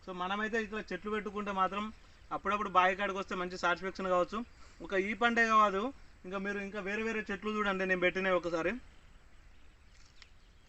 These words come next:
పండ్లు అయితే చాలా తీయగా ఉన్నాయి ఫ్రెండ్స్. ఇప్పుడు, ఇప్పుడు ఒక చూడండి, ఇది ఒక్కటే పండు కాదు, ఇంకా మీకు వెనుక చెట్లు చూపిస్తాను కదా. ఇగో ఇక్కడ జామ, జామకాయలు ఉన్నాయి చూడండి.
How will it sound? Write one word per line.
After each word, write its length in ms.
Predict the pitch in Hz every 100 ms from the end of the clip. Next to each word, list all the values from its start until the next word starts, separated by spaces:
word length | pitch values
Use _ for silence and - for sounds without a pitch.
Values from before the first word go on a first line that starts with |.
| - - - _ _ _ _ - - - - - - - - - -
పండ్లు 220 | 147 156 202
అయితే 300 | 214 202 190
చాలా 240 | 180 220
తీయగా 240 | 196 208
ఉన్నాయి 240 | 208 208 190
ఫ్రెండ్స్. 260 | 196 214 269 - - - - - - - - - -
ఇప్పుడు, 180 | 156 185
ఇప్పుడు 220 | 190 214 208
ఒక 120 | 208
చూడండి, 580 | 202 185 180 220 208 202
ఇది 100 | 196
ఒక్కటే 260 | 190 226
పండు 240 | 220 226 214
కాదు, 360 | 196 165 233 960 - - - -
ఇంకా 140 | 175 208
మీకు 180 | 208
వెనుక 320 | 196 190 220 196
చెట్లు 180 | 190
చూపిస్తాను 360 | 220 208 202 180
కదా. 240 | 151 208 262 - - - - - - - - 185
ఇగో 180 | 180 196
ఇక్కడ 220 | 208 185
జామ, 480 | 165 190 208 190 175
జామకాయలు 500 | 175 196 208 208 196
ఉన్నాయి 200 | 170 165
చూడండి. 300 | 185 147 180